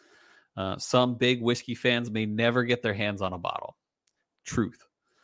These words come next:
Uh, the supply is low, and every year the demand is out of this world these days, especially. Uh, so anyway, uh, three out of the four mash bills are accounted for. There's Eagle Rare seventeen and George T. Stagg both use mash bill number one.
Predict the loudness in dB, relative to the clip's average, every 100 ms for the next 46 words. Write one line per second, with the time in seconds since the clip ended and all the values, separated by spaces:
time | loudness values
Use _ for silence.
0 | _ _ _ 0 2 2 0 -2 -4 -2
1 | 2 4 4 4 4 6 4 0 -4 -2
2 | 0 0 2 2 0 -4 -2 0 0 0
3 | -2 -6 0 2 2 -4 -10 -10 -10 -8
4 | -10 -16 -18 -16 -16 -16 -14 -12 -12 -16
5 | -18 -20 _ _ _ _ _ _ _ -4
6 | -2 2 6 8 8 6 2 -6 _ 4
7 | 6 6 4 2 -2 -8 -14 -14 -8 2
8 | 6 6 6 2 2 2 4 0 0 -2
9 | 0 0 0 -2 -2 -2 0 -4 -6 -6
10 | -6 -8 -2 -4 -2 -2 2 2 2 2
11 | -2 -4 -4 -2 -4 -6 -2 0 0 -2
12 | -8 0 4 4 2 0 0 -2 -6 -2
13 | -2 -2 0 0 4 4 4 0